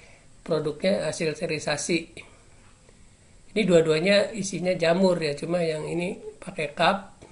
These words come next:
ini ya, yang ini pakai kaleng ya. Ini prosesnya,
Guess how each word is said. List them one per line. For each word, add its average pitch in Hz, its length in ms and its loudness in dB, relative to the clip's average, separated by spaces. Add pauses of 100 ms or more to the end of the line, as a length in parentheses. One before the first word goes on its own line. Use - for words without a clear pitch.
(120)
ini 165 240 -4
ya, 185 160 -4 (160)
yang 156 320 -6
ini 190 160 -4
pakai 156 320 -6
kaleng 165 480 0
ya. 196 160 -8 (480)
Ini 185 160 2
prosesnya, 180 560 2